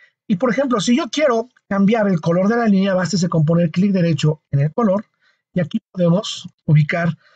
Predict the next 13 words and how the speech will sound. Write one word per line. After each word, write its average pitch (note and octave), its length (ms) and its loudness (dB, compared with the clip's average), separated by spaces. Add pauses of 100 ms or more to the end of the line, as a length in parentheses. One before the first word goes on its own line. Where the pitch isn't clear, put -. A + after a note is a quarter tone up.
(200)
los D#3 140 4
diferentes E3 520 2
colores D#3 640 0 (100)
para, G#3+ 420 -2 (480)
aplicados F3+ 560 -2
para A3 420 -2 (580)
contornos F3+ 480 -20
de F3 180 -20
cada D#3+ 200 -10
figura. A3+ 320 -20 (840)
Ahora D4 140 -6
bien, D#3+ 280 0 (1000)
ejemplo, C#3 360 -4